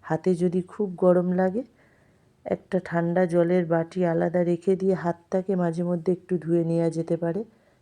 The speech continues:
কিন্তু আলুর মধ্যে ঠান্ডা জল দেব না, আলুটা শক্ত হয়ে যায়।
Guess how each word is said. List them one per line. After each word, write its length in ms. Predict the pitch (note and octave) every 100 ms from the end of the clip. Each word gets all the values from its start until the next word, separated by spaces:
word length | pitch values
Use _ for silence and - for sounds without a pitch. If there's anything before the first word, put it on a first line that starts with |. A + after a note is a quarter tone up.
| _ -
কিন্তু 240 | E3+ E3 F3+
আলুর 340 | E3 E3+ F3+
মধ্যে 340 | F3 F3+ E3 F3+
ঠান্ডা 320 | D#3 E3 E3 E3+
জল 200 | E3 F3 E3
দেব 180 | D#3+ D#3+
না, 140 | E3 F3+
আলুটা 320 | E3+ D#3+ E3 E3+
শক্ত 340 | - E3 _ F3+
হয়ে 260 | E3 E3
যায়। 220 | D3+ D3+